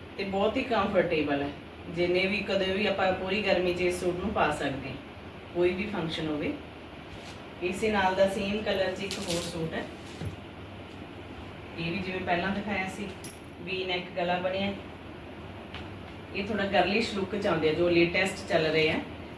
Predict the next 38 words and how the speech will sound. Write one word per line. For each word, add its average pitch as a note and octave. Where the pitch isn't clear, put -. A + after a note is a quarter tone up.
ਗਰਲਿਸ਼ F#3+
ਲੁੱਕ G3+
ਹੈ। B3
ਇਸ F#3
ਤਰ੍ਹਾਂ F3+
ਵੀ F3+
ਨੈਕ F3
ਗਲਾ E3
ਬਣਦਾ G#3+
ਹੈ A#3
ਤੇ F3+
ਬਾਹਾਂ E3
ਹੈਵੀ C#3+
ਹੈ C#3
ਇਹਦੀਆਂ, D#3
ਕਿ F3
ਇਹਦੇ G3+
ਘੇਰੇ G#3
'ਤੇ F#3
ਵੀ C4
ਬ-, A#3+
ਕੰਮ G#3+
ਹੈ A3+
ਇਸ G3
ਤਰ੍ਹਾਂ, G#3
ਤੇ -
ਇਹਦੀਆਂ G#3
ਬਾਹਾਂ E3+
ਵੀ F#3+
ਹੈਵੀ C3+
ਹੈ। -
ਆ D#3+
ਇਹਦੇ E3+
ਬਾਹਾਂ D#3+
'ਤੇ A3+
ਕੰਮ G3+
ਆਉਂਦਾ G3+
ਹੈ G3